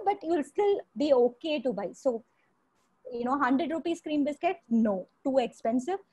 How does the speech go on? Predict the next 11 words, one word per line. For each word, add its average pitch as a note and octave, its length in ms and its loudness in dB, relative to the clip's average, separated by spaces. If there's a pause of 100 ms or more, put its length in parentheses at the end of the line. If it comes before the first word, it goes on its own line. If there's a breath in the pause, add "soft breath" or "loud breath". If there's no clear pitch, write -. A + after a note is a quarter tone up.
(200 soft breath)
Whereas D#4+ 340 0
still G#4+ 260 4
forty D#4+ 420 0
or F4+ 120 4
fifty, F4 340 -2 (100)
I'm C#4 120 4
okay C#4+ 320 2
to B3+ 100 0
stretch, G3 480 -8
right? G#3+ 240 -8
So - 220 -4